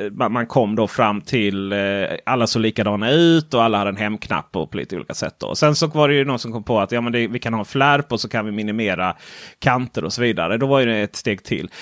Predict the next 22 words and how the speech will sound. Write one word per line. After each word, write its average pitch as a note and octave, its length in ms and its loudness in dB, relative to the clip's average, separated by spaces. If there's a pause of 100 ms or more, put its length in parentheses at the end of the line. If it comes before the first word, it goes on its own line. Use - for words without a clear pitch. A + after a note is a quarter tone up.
(160)
Sen F3 160 2
s-, - 200 -4
s-, - 280 -2
s-, F#3+ 300 -8
s-, - 520 -8
var A3+ 280 2
det D#3 60 2
ju D#3 60 4
lite D3 220 -2
stilla D3 340 2
då F#3+ 160 4
fram D3 300 0
till B2+ 180 0
att B2 220 -2
Google, B2 680 2
eh, B2+ 560 0
pixeltelefoner B2 920 -2
då C3+ 120 2
fick A#2+ 260 -4
väldigt A2 300 -4
bra G#2 460 2 (260)
kameramjukvara. F#2+ 1120 0